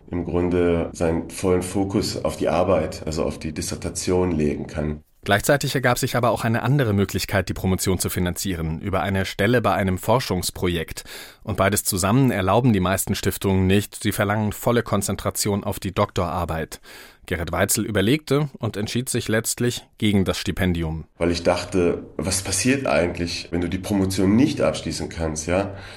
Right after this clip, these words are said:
Speaker 1: Die Idee war dann, so mit der Anstellung an der Uni kann ich zumindest eine konkrete Arbeitserfahrung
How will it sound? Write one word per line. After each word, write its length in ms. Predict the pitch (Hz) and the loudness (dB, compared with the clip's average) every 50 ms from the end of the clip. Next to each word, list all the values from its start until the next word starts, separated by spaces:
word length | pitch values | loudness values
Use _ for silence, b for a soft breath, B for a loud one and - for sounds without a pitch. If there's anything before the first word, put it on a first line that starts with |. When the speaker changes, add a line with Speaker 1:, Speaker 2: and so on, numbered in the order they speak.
| B B B - | B B B -8
Speaker 1:
Die 120 | 80 82 80 | -6 -6 -2
Idee 320 | 73 92 92 92 95 95 | 2 4 4 6 6 6
war 120 | 92 87 | 6 4
dann, 400 | - - 90 87 92 95 98 95 | 4 4 4 4 6 4 4 2
so 160 | 95 95 90 87 | 2 2 2 2
mit 160 | 87 85 82 | 2 2 2
der 140 | 90 - - | 2 2 4
Anstellung 500 | 87 104 113 - - 107 95 95 87 78 | 2 2 2 2 2 2 4 4 4 2
an 80 | 78 | 2
der 180 | 76 69 - - | 2 0 2 2
Uni 360 | 101 107 113 117 117 113 110 110 - - - - - | 2 4 6 6 4 4 4 0 -6 -10 -14 -14 -10
kann 160 | - - 95 92 | -2 0 0 0
ich 100 | 92 - | 0 0
zumindest 460 | - 92 87 92 101 95 92 95 98 | 0 2 4 4 4 4 2 2 0
eine 160 | 87 85 80 | 0 0 0
konkrete 520 | 76 - - 87 - 104 95 92 - - | -2 -4 -8 -4 0 0 0 0 0 0
Arbeitserfahrung 1200 | - 82 98 104 95 80 80 - - - - 78 - - - 80 80 80 80 80 76 76 76 76 B | 2 2 4 6 4 4 2 0 -4 -4 -4 -6 -4 -2 0 2 2 2 0 0 -4 -4 -4 -8 B